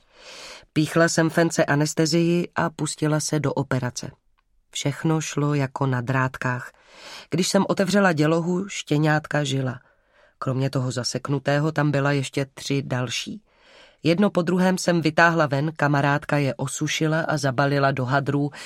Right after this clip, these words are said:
které jsme ve skladu narychlo splašili. Jenže ti tři drobečkové potřebovali teplo.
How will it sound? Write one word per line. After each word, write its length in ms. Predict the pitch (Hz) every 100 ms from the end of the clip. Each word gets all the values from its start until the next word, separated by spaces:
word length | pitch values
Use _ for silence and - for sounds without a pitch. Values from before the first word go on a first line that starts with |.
| -
které 320 | - - 156 160
jsme 200 | 165 147
ve 120 | 147
skladu 460 | - 151 147 143
narychlo 440 | 143 139 135 - 139
splašili. 560 | - 131 127 135 120 - _ _ _ _ _ - _ _
Jenže 480 | - 139 156 156 170
ti 240 | 165 - 160 _
tři 280 | - - 170
drobečkové 880 | 147 139 139 151 156 - 156 151 151
potřebovali 720 | 143 135 - 131 139 143 139
teplo. 420 | - 123 - 107